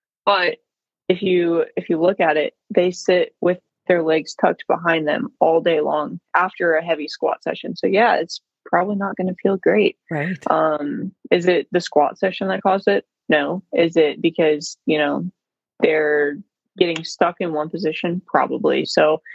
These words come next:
Speaker 1: you know, um, just looking at other sources and, like,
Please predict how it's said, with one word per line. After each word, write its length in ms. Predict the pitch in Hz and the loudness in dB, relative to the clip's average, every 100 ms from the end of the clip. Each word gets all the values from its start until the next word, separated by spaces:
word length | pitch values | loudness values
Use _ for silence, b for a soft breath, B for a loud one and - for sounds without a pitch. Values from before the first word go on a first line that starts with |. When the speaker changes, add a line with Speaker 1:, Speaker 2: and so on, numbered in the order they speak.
| B B B - | B B B 0
Speaker 1:
you 80 | 160 | 2
know, 300 | 147 143 - _ | 2 -2 -8 _
um, 560 | 202 - 60 - - 185 | -2 0 -2 -4 -6 -2
just 240 | - 185 - | -2 0 2
looking 420 | 185 - 226 233 | 2 2 2 2
at 320 | 202 175 - | 2 0 0
other 280 | - 160 170 | 0 2 0
sources 600 | - 165 160 165 160 156 | -2 -2 -2 0 -2 -2
and, 140 | 160 147 | -4 -4
like, 200 | 151 | -6